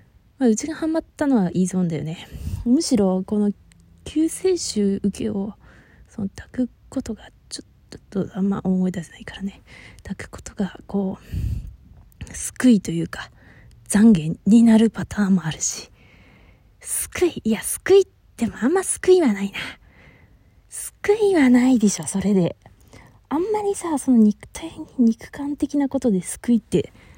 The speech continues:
さ、なんか逆に欲望のはけ口みたいな感じで、なんか天に召される系の救いではないかなと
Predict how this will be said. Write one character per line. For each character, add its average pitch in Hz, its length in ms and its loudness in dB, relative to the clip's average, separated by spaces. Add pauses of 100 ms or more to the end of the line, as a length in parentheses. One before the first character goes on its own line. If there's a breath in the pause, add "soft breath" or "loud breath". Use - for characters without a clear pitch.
(400 soft breath)
さ、 196 260 -2
な 196 140 0
ん - 20 0
か 196 120 -2
逆 - 300 -4
に 294 160 4
欲 226 260 0
望 254 180 0
の 247 80 4
は 233 120 -4
け 220 180 -4
口 202 280 0
み 196 100 0
た 220 60 -6
い - 100 -8
な - 80 -8
感 196 200 -4
じ 220 100 -12
で、 226 160 -6 (840 soft breath)
な 233 60 -4
ん - 20 -2
か - 120 -8
天 320 220 0
に 277 120 6
召 220 120 8
さ 277 180 0
れ 269 160 0
る 262 140 0
系 277 220 2
の 262 120 4
救 - 320 -2
い 208 120 2 (140)
で 214 80 6
は 175 120 0
な 135 100 -4
い 110 100 -10 (560)
か 208 120 0
な 190 160 0
と 190 180 -2